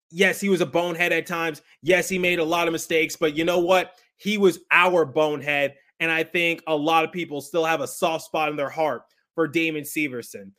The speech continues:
So if I was a fan in attendance, I would not be booing Damon Severson. I would be giving him a standing ovation, and I'm glad that a lot of people at the Prudential Center had some sense to do that, just that, because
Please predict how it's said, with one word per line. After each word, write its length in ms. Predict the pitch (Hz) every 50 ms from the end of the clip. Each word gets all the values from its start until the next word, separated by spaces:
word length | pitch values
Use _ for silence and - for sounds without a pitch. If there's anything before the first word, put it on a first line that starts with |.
| _ _ _
So 400 | - - - 185 175 165 165 160 -
if 120 | 170 - -
I 140 | 165 190
was 160 | 220 220 214 196
a 80 | 196
fan 300 | 202 - 202 196 196 196
in 40 | 196
attendance, 840 | 190 185 180 175 196 190 196 196 196 226 226 220 220 - - - - _ _ _ _ _ - -
I 160 | 151 180 202
would 180 | 190 185 185
not 240 | 175 170 160 160 160
be 120 | 175 160 147
booing 280 | 123 160 160 151 147
Damon 280 | 127 151 151 151 143 135
Severson. 420 | - - 160 156 139 - 135 120 113
I 120 | 127 143 165
would 200 | 170 170 160 143
be 100 | 160 160
giving 340 | 139 135 151 147 156 147 151
him 160 | 151 147 147 _ _ _ _ -
a 80 | 156 156
standing 400 | 143 - - 170 165 160 160 160
ovation, 560 | 156 147 127 147 165 165 160 - - 147 139
and 120 | 139 139 139
I'm 140 | 139 139
glad 300 | 120 147 156 156 160 156
that 100 | 156 147
a 60 | 139 123
lot 260 | 123 139 147 160 156
of 100 | 151 -
people 240 | 175 160 - - 156
at 60 | -
the 60 | 123
Prudential 460 | - 139 127 151 170 165 - 175 151
Center 460 | - - 151 139 135 131 135 131 127 - _ _ _ _ _
had 260 | - 170 165 175 -
some 160 | - 175 156
sense 460 | 135 - - 185 175 165 151 135 - -
to 120 | - 151
do 520 | 127 - - 156 156 156 151 147 135 120 101 _
that, 280 | 117 151 151 143 - 110
just 340 | 113 156 156 143 - - 127
that, 300 | 151 147 131 107 98 - -
because 340 | 127 - 147 143 131 -